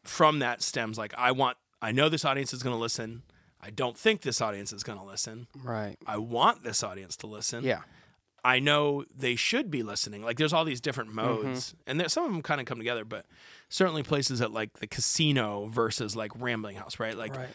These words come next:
Speaker 1: casino, you're like, "Do I want this audience to, to
Speaker 2: Right.
Speaker 1: care?"
Speaker 2: Yeah.
Speaker 1: Because does that s-, even, like, it's not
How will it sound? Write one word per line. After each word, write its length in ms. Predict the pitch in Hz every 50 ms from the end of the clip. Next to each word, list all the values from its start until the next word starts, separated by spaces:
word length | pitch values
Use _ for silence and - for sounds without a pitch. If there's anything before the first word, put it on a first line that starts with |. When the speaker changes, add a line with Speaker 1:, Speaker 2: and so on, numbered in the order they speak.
| - - - _
Speaker 1:
casino, 360 | - - - 202 202 175 139
you're 180 | 123 117 113 110
like, 320 | 107 107 107 107 - - _ _ _ - 117 110
"Do 240 | 104 - 139 175 233
I 140 | 220 240 320
want 280 | 294 294 294 294 -
this 200 | - 262 247 -
audience 380 | 208 220 233 233 226 226 - -
to, 220 | - 233 214 208
to 40 | - - - -
Speaker 2:
Right. 340 | - 131 127 123 117 110 113 214
Speaker 1:
care?" 380 | 208 196 196 196 214 220 185 - - _ _ _ - - -
Speaker 2:
Yeah. 180 | 120 113 110 107
Speaker 1:
Because 400 | 151 151 - - 160 147 135 123
does 160 | - 131 107 -
that 140 | 135 143 143
s-, 120 | - - -
even, 380 | 180 180 165 170 165 165 156 -
like, 320 | - 151 139 127 - - _ _ - - - _ - _ _ _ _ _ _ _ _ _ _ _ _ _ _ _ _ _ _ _ _ _ _ _ _ _ _ - 151 - - _ _ _ _ -
it's 260 | 156 143 - - -
not 380 | 165 156 156 156 156 156 151